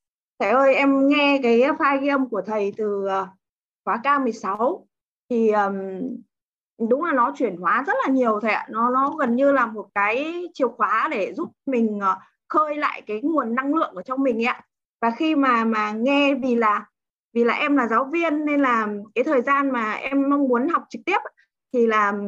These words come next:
chưa có, vì là nó, nó bị, bị bận quá. Nên là em cứ nghe và em áp dụng. Và hay nữa, em là giáo viên dạy môn sinh nên là những cái kiến thức của thầy em đưa vào trong bài giảng.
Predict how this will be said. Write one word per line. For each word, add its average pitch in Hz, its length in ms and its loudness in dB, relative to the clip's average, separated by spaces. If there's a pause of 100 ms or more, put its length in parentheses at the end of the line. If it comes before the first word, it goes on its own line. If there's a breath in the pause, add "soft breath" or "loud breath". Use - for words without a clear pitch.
(480)
chưa 330 160 0
có, 262 420 2
vì 277 100 -2
là 240 120 -2
nó, 214 260 -2
nó 277 140 0
bị, 294 260 -4
bị - 280 -10
bận 269 140 0 (160)
quá. 226 340 0 (480)
Nên 294 140 2
là 285 100 2
em 285 320 -2
cứ 277 360 0
nghe 302 200 0
và 254 100 0
em 269 160 0
áp - 180 0
dụng. 302 280 -4
Và 240 80 0
hay 269 200 0
nữa, 277 120 -2
em 277 160 0
là 247 100 0
giáo 214 140 0
viên 269 200 0
dạy - 120 -4
môn 247 140 0
sinh 285 340 2
nên 277 140 4
là 233 260 0
những 240 180 0
cái 277 100 -4
kiến 285 140 2
thức 415 140 -6
của - 100 -4
thầy 220 140 -2
em 247 180 0
đưa 294 180 0
vào 247 140 -2
trong 254 220 -2
bài 240 160 -2
giảng. 190 240 -6